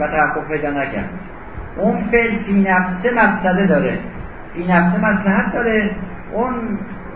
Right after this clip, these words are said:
امور نفس الامریه، نه امور اعتباریه که مربوط به علم و التفات من بوده، همون مسائل مفاسد واقعیه، اون میاد تأثیر می‌ذاره و قبح تجری بر می‌داره.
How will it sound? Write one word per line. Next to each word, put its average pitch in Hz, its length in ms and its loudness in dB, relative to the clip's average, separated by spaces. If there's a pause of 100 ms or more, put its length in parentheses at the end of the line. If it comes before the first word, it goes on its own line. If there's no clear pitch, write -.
(100)
امور 240 540 4 (360)
نفس 190 380 4
الامریه، 170 880 2 (340)
نه 240 140 0
امور 233 280 2
اعتباریه 175 840 2
که 170 100 -4
مربوط 165 320 0
به 170 380 0 (260)
علم 233 300 4
و 220 40 0
التفات 180 600 0
من 143 260 -2
بوده، 113 260 -4 (640)
همون 262 280 2
مسائل 226 500 4
مفاسد 202 380 0
واقعیه، 180 580 2 (180)
اون 170 140 -4
میاد 196 200 4
تأثیر 180 380 2
می‌ذاره 190 340 2
و 180 180 2
قبح 180 260 0
تجری 170 320 0
بر 208 200 4
می‌داره. 127 300 0